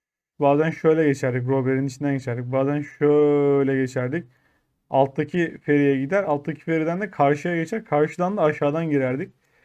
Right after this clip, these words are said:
E tabi o zamanlar level'ımız çok düşüktü. Gerçekten güçlü olan arkadaşlar da vardı.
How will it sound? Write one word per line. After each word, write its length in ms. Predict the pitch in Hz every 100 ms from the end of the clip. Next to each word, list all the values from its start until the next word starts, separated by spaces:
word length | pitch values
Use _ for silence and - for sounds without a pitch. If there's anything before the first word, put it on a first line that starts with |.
| _ _ -
E 120 | 160
tabi 120 | 202
o 120 | 165 160
zamanlar 480 | 175 170 175 175 175 _ _ _ _ _ _ _ _ _ _ _ _ 139
level'ımız 480 | 135 143 156 165
çok 200 | 160 180
düşüktü. 320 | 175 139 123 127
Gerçekten 520 | 131 135 143 151 143
güçlü 240 | 135 156
olan 140 | 147 147
arkadaşlar 640 | 143 147 147 147 156 156
da 100 | 151
vardı. 420 | 165 156 143 -